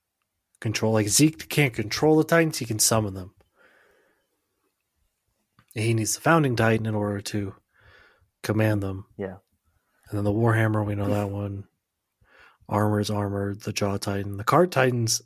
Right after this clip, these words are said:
Speaker 1: ugh.
Speaker 2: That's fucking
Speaker 1: I would, if I was
Speaker 2: Yeah.
Speaker 1: rewriting it, I would get rid of that one and make a Flying Titan just
Speaker 2: Yeah,
Speaker 1: to
Speaker 2: that,
Speaker 1: keep,
Speaker 2: that thing
Speaker 1: yeah.
Speaker 2: is fugly as fuck, bro.
Speaker 1: Yeah, that thing's rough.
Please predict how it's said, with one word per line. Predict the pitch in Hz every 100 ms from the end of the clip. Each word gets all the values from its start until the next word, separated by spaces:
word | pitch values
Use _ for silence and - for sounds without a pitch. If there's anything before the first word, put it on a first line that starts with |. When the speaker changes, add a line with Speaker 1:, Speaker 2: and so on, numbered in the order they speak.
| _
Speaker 1:
ugh. | 107 101 - - _ _ -
Speaker 2:
That's | 101 117 110 95 - 120 - -
fucking | - 95 - 92
Speaker 1:
I | 143 175
would, | 175 - - - - -
if | 143
I | 160
was | 185
Speaker 2:
Yeah. | 156
Speaker 1:
rewriting | 170 160 160 175
it, |
I | 143 147
would | 160
get | 135 147
rid | 147
of | 151
that | 156 160
one | 151
and | 139
make | 131 127 123
a |
Flying | 110 123 120 117
Titan | 117 117 113 107
just | 127 127
Speaker 2:
Yeah, | 123 113
Speaker 1:
to | 113
Speaker 2:
that, | 120
Speaker 1:
keep, | 113
Speaker 2:
that | 131 131
thing | 135
Speaker 1:
yeah. | 131
Speaker 2:
is | 131 120 - - - - -
fugly | 139 151 135 123 135 127
as | 110 - _
fuck, | 127 110 101 -
bro. | 92 95 - - - - - _ _ _ _
Speaker 1:
Yeah, | - - -
that | - -
thing's | 117 117 - - _ _ -
rough. | 107 101 98 -